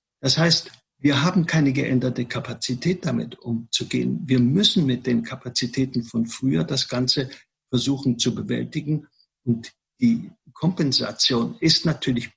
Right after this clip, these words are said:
begrenzt. Das Risiko von Wechselwirkungen von Stoffen untereinander nimmt natürlich mit der Zahl zu.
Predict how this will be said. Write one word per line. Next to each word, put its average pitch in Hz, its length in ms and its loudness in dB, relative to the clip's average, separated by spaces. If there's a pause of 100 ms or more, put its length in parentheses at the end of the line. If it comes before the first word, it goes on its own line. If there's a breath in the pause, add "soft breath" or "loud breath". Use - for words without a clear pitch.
(180)
begrenzt. 127 760 -2 (340 loud breath)
Das - 280 0
Risiko 180 500 2
von 113 380 0
Wechselwirkungen 127 1000 -2
von 113 220 -4
Stoffen 127 460 0
untereinander 123 840 0
nimmt 170 300 2
natürlich 127 520 -2
mit 120 160 0
der 117 160 -4
Zahl 107 400 -4
zu. 165 400 0